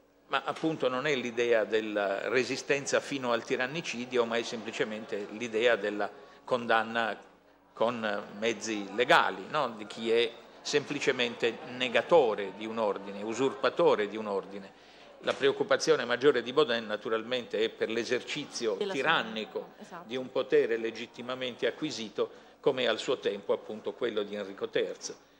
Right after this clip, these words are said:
Speaker 1: che non è un tiranno, nel senso che non è un tiranno ex defectu tituli, ma
Speaker 2: Ma
Speaker 1: governa tirannicamente. Ed
Speaker 2: però
Speaker 1: è questo il vero
Speaker 2: però è
Speaker 1: problema.
Speaker 2: legittimo.
Speaker 1: Il vero problema è quello dell'esercizio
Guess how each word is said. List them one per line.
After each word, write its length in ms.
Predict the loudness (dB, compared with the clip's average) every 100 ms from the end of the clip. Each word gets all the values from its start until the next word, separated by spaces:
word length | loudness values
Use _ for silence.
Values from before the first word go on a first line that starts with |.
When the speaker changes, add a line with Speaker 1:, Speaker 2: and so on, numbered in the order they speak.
| _
Speaker 1:
che 140 | 0
non 220 | 2 2
è 220 | 4 2 0
un 160 | -6
tiranno, 680 | -2 4 4 4 2 2 2
nel 140 | -2 -4
senso 320 | -4 -2 -4
che 100 | -2
non 160 | -4 -4
è 60 |
un 100 | -6
tiranno 380 | -4 0 0 0
ex 160 | -4 -6
defectu 460 | -8 -6 -8 -8
tituli, 440 | -10 -10 -6 -6 -6 -10 -12
ma 100 | -4
Speaker 2:
Ma 20 | 4
Speaker 1:
governa 420 | 6 6 2 -2
tirannicamente. 1000 | -2 -2 -2 -4 -2 -2 -4 -6 -12 -14 _ _ -2
Ed 140 | 4
Speaker 2:
però 100 | 4
Speaker 1:
è 40 | 6
questo 320 | 6 6 0
il 100 | 0
vero 240 | 2 2
Speaker 2:
però 160 | -2 -4
è 20 |
Speaker 1:
problema. 200 | -2 -2
Speaker 2:
legittimo. 540 | -2 -6 -10 -12 -16 -2
Speaker 1:
Il 60 |
vero 260 | 4 6 6
problema 440 | 6 4 2 -2
è 60 | -2
quello 300 | 0 2 2
dell'esercizio 1200 | 4 2 4 4 4 0 -2 -4 6 6 6